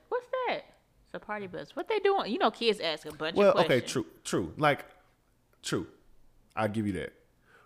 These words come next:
Speaker 2: But like with anything else, like, okay, let's say you had, you know, you at a restaurant with your child, you order a drink. "Hey, what's that? Can I have something?" "No, it's an adult drink."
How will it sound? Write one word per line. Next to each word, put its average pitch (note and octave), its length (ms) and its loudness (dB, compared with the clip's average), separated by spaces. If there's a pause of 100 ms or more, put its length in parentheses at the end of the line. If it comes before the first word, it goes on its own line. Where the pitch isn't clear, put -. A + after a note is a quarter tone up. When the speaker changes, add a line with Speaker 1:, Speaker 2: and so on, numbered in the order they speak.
(100)
Speaker 2:
But G2+ 360 0
like A#2 280 2
with B2+ 200 0
anything A2+ 560 -4
else, G2 280 -2 (260)
like, G#2 220 -2
okay, G#2+ 320 -2 (320)
let's G2+ 260 -6
say F#2+ 460 -2 (720)
you G#2 140 -2
had, G2 200 -2 (220)
you G#2+ 200 -4
know, F#2+ 140 0
you F#2+ 160 2
at F#2 80 2
a F2+ 40 0
restaurant F2+ 340 -4
with E2+ 120 -6
your E2+ 60 -14
child, G2+ 280 -2
you F#2 100 -4
order F2+ 200 -2
a F2+ 60 -4
drink. G2+ 400 -8 (480)
"Hey, A#2 140 0
what's B2 160 -2
that? A#2+ 140 2
Can A#2+ 80 -4
I A2+ 80 0
have A#2 120 0
something?" A2+ 160 -2
"No, G#2+ 140 0
it's G2+ 100 -2
an A2 80 -6
adult G#2 300 -2
drink." D2 240 -10